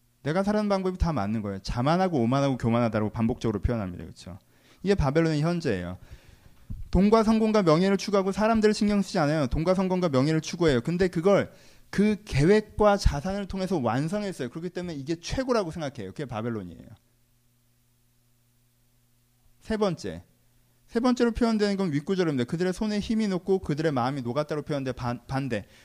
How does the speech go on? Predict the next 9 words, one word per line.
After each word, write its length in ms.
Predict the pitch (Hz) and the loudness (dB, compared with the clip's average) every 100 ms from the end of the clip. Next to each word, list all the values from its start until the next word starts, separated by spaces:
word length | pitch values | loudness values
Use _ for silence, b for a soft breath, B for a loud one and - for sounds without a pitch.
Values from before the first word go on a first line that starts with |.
| b | b
그들의 340 | - 165 208 196 | -6 -2 0 -2
손에 340 | - 233 226 | -4 -4 -4
힘이 380 | 214 240 240 240 | -4 -2 0 0
노-, 120 | 226 | -2
있고 400 | 175 214 196 220 | -4 -6 -4 -6
그들의 260 | 214 165 180 | -4 -4 -2
마음이 480 | 135 123 156 185 180 | 0 0 0 -4 -6
단단한 560 | - 127 160 170 170 | -6 -4 -2 -2 -2
상태. 540 | 165 160 - 135 92 | -4 -6 -2 -2 -2